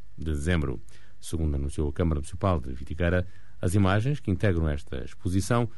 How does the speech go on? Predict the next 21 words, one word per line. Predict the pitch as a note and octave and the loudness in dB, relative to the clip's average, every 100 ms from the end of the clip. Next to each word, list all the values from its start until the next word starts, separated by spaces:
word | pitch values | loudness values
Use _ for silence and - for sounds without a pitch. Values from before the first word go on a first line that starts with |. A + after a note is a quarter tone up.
| - - - | -8 -4 2
resultam | G2+ A2+ B2 B2+ | 4 4 4 2
do | G#2 A2 | 4 4
levantamento | F#2 A2 G#2+ G2 | 4 2 4 2
fotográfico | - - F#2 G2 G#2 - E3+ - G2 | 2 -2 4 4 4 2 -6 -4 -2
e | |
do | F#2 F#2+ | 0 0
trabalho | F2 G#2+ G2+ E2+ D#2+ | 2 4 6 6 4
de | E2 E2+ C3 | 2 2 4
inventário | C3 G2+ F#2 F#2 F#2 B2+ - | 4 6 4 4 2 2 0
iniciado | B2 G2+ G#2 E2 | 2 2 2 2
em | D#2+ | 2
dois | D#2 D2+ | 2 2
mil | E2 | 0
e | D#2 | 2
sete | E2 D#2+ | 0 -2
por | - E2+ D#2 | -2 -2 2
Pedro | C3 F#2+ | 2 2
Inácio, | E2 D2+ D#2 A#2+ - - - - | 2 2 2 0 0 -8 -6 2
museólogo | A2+ F2+ G2 F2 D2+ D#2 - | 4 6 6 4 2 -2 2
e | |
investigador, | C3+ C3+ - F2 F2 G2 A#2 | 4 4 2 2 2 4 2